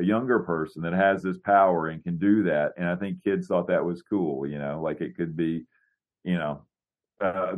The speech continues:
they could either, uh, dream of being that, that person someday or, or, you know, and relate to it better.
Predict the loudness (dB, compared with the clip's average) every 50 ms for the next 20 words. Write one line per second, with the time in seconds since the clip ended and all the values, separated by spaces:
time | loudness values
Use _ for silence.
0 | -6 -6 -8 _ _ -4 -2 -2 -2 2 2 2 4 4 2 2 2 2 0 -2
1 | -6 _ _ _ _ _ _ _ _ _ 0 2 4 4 4 4 2 0 -4 -8
2 | _ _ _ _ _ _ -4 0 2 2 2 2 2 2 4 6 6 6 4 2
3 | 2 2 2 2 2 0 -2 -6 _ _ _ _ -10 -10 -10 -10 -12 -16 _ _
4 | _ -8 -2 2 4 4 4 4 2 -4 -2 2 4 4 4 2 -2 -6 -8 -6
5 | -4 -2 -2 0 0 0 2 2 2 2 2 2 2 2 2 0 0 0 0 -2
6 | -2 -2 -4 -2 0 2 2 2 2 2 0 0 -2 -2 -4 -4 -4 -4 -4 -4
7 | -6 -8 -12 _ _ _ _ _ _ _ _ _ _ _ _ _ _ _ _ _
8 | _ -20 -20 -20 -16 -8 -4 -4 -4 0 0 2 4 4 4 4 2 -2 -4 -4
9 | -4 -4 -2 -2 -4 -2 -2 -2 -4 -6 -8